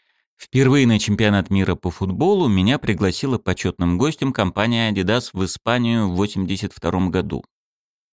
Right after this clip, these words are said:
Одним из спонсоров турнира была известная торговая сеть Corte Inglés,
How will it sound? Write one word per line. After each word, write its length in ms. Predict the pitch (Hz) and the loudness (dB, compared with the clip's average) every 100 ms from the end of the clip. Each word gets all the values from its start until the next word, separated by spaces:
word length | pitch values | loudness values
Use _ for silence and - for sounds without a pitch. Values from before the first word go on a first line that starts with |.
| _ | _
Одним 360 | - 92 113 104 | -2 2 4 4
из 80 | 90 | 2
спонсоров 580 | - 104 - 95 87 - | 0 0 2 -2 -2 -2
турнира 460 | 95 98 135 156 | -2 2 2 0
была 280 | 90 90 90 | 2 2 2
известная 440 | 85 101 104 87 80 | 2 0 0 -2 -2
торговая 540 | 82 82 87 85 80 | -4 -2 0 0 -2
сеть 380 | - 123 - - _ | -2 -6 -6 -18 _
Corte 380 | - 139 139 143 | 0 0 0 0
Inglés, 540 | 147 147 98 73 - | 0 0 -2 -4 -8